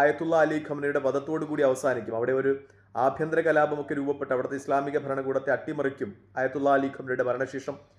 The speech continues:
എന്ന നിഗമനവും, ഒപ്പം ഇറാൻ അവരുടെ ആണവ പദ്ധതിയിൽ നിന്ന് പിന്മാറിയേക്കാം എന്നുള്ള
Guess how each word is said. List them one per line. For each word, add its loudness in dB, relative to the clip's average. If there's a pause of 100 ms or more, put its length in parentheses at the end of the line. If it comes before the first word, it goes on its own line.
(340)
എന്ന 2
നിഗമനവും, 2 (840)
ഒപ്പം 6 (500)
ഇറാൻ 8 (220)
അവരുടെ 4 (100)
ആണവ 4
പദ്ധതിയിൽ 0
നിന്ന് -2 (580)
പിന്മാറിയേക്കാം 4 (160)
എന്നുള്ള 0